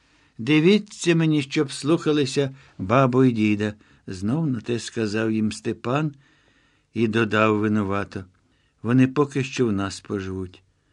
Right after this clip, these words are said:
"Не буду слухатися", — затявся Юрась. "А можна я братиму твої вудки?" — спитав Іванко. "Чого ж не можна? Ти вже великий". "Ох, біда, біда.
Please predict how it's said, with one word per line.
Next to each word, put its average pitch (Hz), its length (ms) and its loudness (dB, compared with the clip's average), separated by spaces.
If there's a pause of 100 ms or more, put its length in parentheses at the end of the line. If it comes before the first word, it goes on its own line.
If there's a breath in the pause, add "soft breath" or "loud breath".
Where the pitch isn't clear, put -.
(380)
"Не 143 220 2
буду 131 340 0
слухатися", — 110 840 -6 (120)
затявся 104 640 -8
Юрась. 101 500 -10 (400)
"А 175 80 2
можна 170 340 4
я 127 180 6
братиму 135 500 4
твої 135 320 4
вудки?" — 123 460 -2 (1300)
спитав 131 520 -2
Іванко. 123 520 2 (760)
"Чого 131 280 4
ж 104 100 -4
не 104 100 -2
можна? 92 440 -6 (380)
Ти 139 180 6
вже 120 200 2
великий". 98 560 -2 (800)
"Ох, 156 320 2
біда, 120 680 2
біда. 92 760 -2